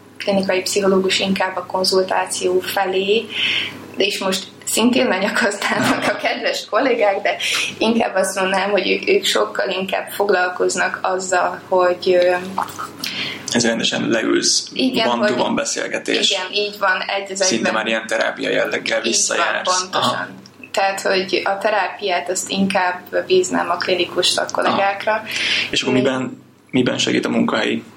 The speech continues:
Speaker 1: Igen, és akkor
Speaker 2: pszichológus?
Speaker 1: most szeretnék visszatérni, hogy mit tudunk mi nyújtani így a munka- és szervezetpszichológiában.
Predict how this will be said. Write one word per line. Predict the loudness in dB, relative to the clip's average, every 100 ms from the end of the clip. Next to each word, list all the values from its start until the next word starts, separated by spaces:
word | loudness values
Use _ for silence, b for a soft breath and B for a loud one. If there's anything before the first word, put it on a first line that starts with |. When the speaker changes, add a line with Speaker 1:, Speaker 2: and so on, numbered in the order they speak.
| -6
Speaker 1:
Igen, | -2 2 2
és | 2
akkor |
Speaker 2:
pszichológus? | 0 2 4 4 2
Speaker 1:
most | 2 2
szeretnék | 2 0 -2 -4
visszatérni, | -4 -2 -2 0 2 2
hogy | 4 4 4
mit | 2
tudunk | 0 -2 -2 -4 -6
mi | 0 4 6 6 4 0 -8 -4
nyújtani | -2 0 0 0 0 0
így | 0 0
a | 2 2 2 0 -2 -4 -12 -18 -14
munka- | -2 2 4 4
és | 0
szervezetpszichológiában. | 0 0 0 0 0 -2 2 4 4 4 2 2 2 0